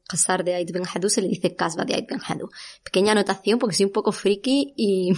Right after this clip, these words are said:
<laughs> y tengo que explicarlo todo. Bueno, y básicamente lo que pasó es que yo utilicé otra palabra que en vez de pueblo fortificado significa prostituta, puta. Entonces yo de repente, en vez de decir que vamos a ver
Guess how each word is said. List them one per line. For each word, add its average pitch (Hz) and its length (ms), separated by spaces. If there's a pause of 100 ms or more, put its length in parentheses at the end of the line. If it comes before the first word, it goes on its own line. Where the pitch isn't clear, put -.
(600)
<laughs> - 580
y 214 120
tengo 185 120
que 196 60
explicarlo 180 480
todo. 165 300 (320)
Bueno, 190 260
y 202 80
básicamente 214 680
lo 196 100
que 185 120
pasó 190 240
es 202 80
que 196 120
yo 190 100
utilicé 175 440
otra 180 220
palabra 170 460
que 175 100
en 170 120
vez 180 220
de 175 200
pueblo 185 380
fortificado 175 680
significa 190 520 (300)
prostituta, - 880
puta. - 360 (920)
Entonces 285 480
yo 277 120
de 254 100
repente, 214 400
en 214 60
vez 208 100
de 233 80
decir 240 260
que 196 100
vamos 208 280
a 220 60
ver 226 240